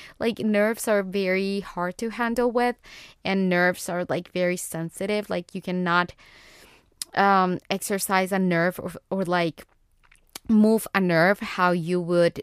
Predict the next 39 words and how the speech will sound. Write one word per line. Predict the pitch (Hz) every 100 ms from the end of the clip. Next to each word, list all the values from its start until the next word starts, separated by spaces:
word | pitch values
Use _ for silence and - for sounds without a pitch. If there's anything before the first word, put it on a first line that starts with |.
| -
um, | 180 175 165
move | 160 175 175 170 -
or | 180 175 165 156 151 -
heal | - - 214 190 180 180 -
a | 185 180 170 165 151
muscle. | 175 160 - 60 - -
A | 196
muscle | 196 196 202 196
is, | 190 156
like, | 180 160 - - - 165 165 -
better, | 165 165 208
it's, | 202 -
like, | 165 -
easier | 175 165 196 208
to | 226 226
handle | 220 220 220 226 -
than | 180 170 170 _
a | - 170 160
nerve. | 160 82 -
So | - - 180
you | 175 185
have | 180
to | -
be, | 185 175
like, | 160 -
super | - - - 117 - _
careful | - - 127 - -
with | - -
that. | - - - - - - - -
So | - - 190
I | - 190
don't | 180 185 202
really | 220 220
wanna | 220 202 202
go | - 170 170
and | 170 160
have | 156 160 160
another | 165 160 165
doctor. | 160 151 156 - 160 160 165